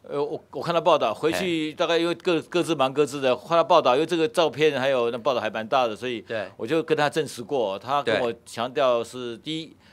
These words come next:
Speaker 1: 那个不是我们的政策了啊。第二是
Speaker 2: 那他为什么会这样讲呢？
Speaker 1: 他引述，引述工会的说法。
Speaker 2: 呃，好像不是这么一回事哦。他那天很激动哎，你如果去看那个，那个新闻跟录影带，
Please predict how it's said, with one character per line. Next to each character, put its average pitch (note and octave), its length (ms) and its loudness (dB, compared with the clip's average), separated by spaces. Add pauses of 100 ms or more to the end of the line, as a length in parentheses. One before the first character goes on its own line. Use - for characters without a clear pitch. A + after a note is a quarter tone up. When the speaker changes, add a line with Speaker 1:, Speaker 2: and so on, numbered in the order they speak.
(120)
Speaker 1:
那 D#3 100 -4
个 D3+ 80 0
不 B2+ 100 -8
是 D3+ 120 -4
我 A#2+ 80 -2
们 A2 100 -8
的 A2 80 -6
政 B2 180 -6
策 A#2 260 -2
了 E2 80 -8
啊。 E2+ 300 -12 (300)
第 D#3+ 140 2
二 D3+ 60 8
是 D3+ 40 6
Speaker 2:
那 D3+ 60 6
他 D3 60 10
为 D3 120 4
什 C3 100 -6
么 A2 100 -2
会 A#2+ 40 -2
这 C3 100 0
样 A#2 120 0
讲 E3 180 2
呢？ - 80 -8
Speaker 1:
他 D#3+ 60 -12
引 A#2+ 120 -12 (120)
述， A#2+ 420 -6
引 A#2 180 -6
述 D3+ 160 -8
工 D3 240 -2
会 C#3 160 -4
的 G#2+ 80 -6
说 A#2 220 -4
法。 F2 260 -10 (320)
Speaker 2:
呃， G2+ 440 -6
好 A2 140 -4
像 C3+ 280 4 (120)
不 C3 80 -2
是 B2+ 120 -6
这 B2 140 0
么 B2 80 0
一 A#2+ 40 4
回 A2 120 4
事 A2+ 220 0
哦。 F#2+ 200 4 (240)
他 D#3 120 6
那 D#3 120 6
天 D3 160 4
很 G2+ 100 -2
激 B2 200 -4
动 A2 240 4
哎， - 160 -12 (680)
你 A2+ 100 -4
如 D#3 80 2
果 D3 100 6
去 D#3 140 -2
看 C#3 220 2
那 C#3 80 0
个， A2 500 2 (240)
那 C#3 100 -6
个 A#2+ 80 -4
新 C3+ 240 -2
闻 G#2 180 0
跟 B2 140 0
录 A#2+ 140 -2
影 E2+ 160 -8
带， G2 260 0